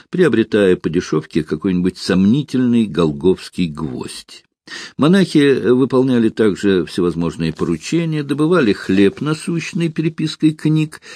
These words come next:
или даже собирая подаяния. Впрочем, подобные люди возили из одной страны в другую не только кости мучеников, которых никто не мучил,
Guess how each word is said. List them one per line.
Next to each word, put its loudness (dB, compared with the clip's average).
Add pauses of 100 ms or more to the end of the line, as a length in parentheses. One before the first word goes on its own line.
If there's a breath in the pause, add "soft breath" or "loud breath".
(160 loud breath)
или 4
даже 2
собирая 0
подаяния. 0 (500 loud breath)
Впрочем, 0
подобные 0
люди -2
возили 0
из -2
одной 0
страны -4
в -8
другую -4
не 0
только 0
кости -2
мучеников, -4
которых -6
никто -2
не 2
мучил, 0